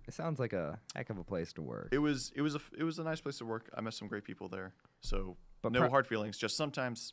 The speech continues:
Speaker 2: stuff like that happens.
Speaker 1: Sounds like a bad place to work. You know what a better place to work would be?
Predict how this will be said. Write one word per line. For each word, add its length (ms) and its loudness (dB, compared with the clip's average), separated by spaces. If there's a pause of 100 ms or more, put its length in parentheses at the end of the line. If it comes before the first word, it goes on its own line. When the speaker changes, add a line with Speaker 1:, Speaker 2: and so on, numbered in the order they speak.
Speaker 2:
stuff 220 -4
like 80 -4
that 120 -4
happens. 420 -8 (760)
Speaker 1:
Sounds 280 0
like 140 2
a 260 2 (340)
bad 240 0
place 280 -4
to 100 -6
work. 260 -2 (360)
You 80 -4
know 60 2
what 100 4
a 40 4
better 240 -2
place 240 -6
to 80 -6
work 220 -6
would 120 -8
be? 220 -6